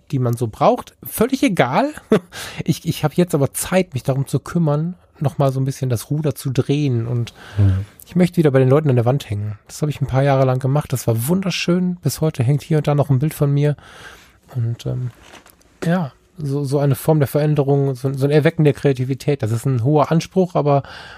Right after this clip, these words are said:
Speaker 1: das erhoffe ich mir ein bisschen davon.
Speaker 2: Cool. Und wie lange bist du dann in Texel jetzt?
Speaker 1: Ja, vierzehn Tage. Also jetzt, ke-, also die
Speaker 2: Oh.
Speaker 1: meisten Leute machen immer nur vier Tage und so, weil es ja um die Ecke,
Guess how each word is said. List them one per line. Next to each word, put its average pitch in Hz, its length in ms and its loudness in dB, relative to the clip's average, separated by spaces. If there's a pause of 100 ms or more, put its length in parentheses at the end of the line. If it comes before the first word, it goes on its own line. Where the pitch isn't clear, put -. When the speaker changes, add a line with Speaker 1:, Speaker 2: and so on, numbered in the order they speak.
(200)
Speaker 1:
das - 120 -12
erhoffe 127 260 0
ich 92 120 -2
mir 113 100 2
ein 113 80 0
bisschen 113 280 -4
davon. 120 420 -6 (680)
Speaker 2:
Cool. 190 280 0 (140)
Und 147 160 0
wie 156 60 2
lange 131 240 4
bist - 200 -4
du 160 60 -2
dann 151 200 -2
in 147 140 -6
Texel 151 460 -4
jetzt? 277 120 -8
Speaker 1:
Ja, 123 160 4
vierzehn 113 320 0
Tage. 92 280 -2 (220)
Also 107 240 0
jetzt, - 320 -6
ke-, 113 200 -4
also 113 220 -4 (100)
die 117 140 -6
Speaker 2:
Oh. 123 200 4
Speaker 1:
meisten 120 220 0
Leute 123 160 2
machen 120 180 0
immer 120 120 0
nur 110 100 0
vier - 180 -6
Tage 127 320 -2
und 123 120 -2
so, 120 160 0
weil 117 120 0
es 113 100 -6
ja 113 100 -2
um 117 120 -4
die 113 80 -6
Ecke, 123 260 -2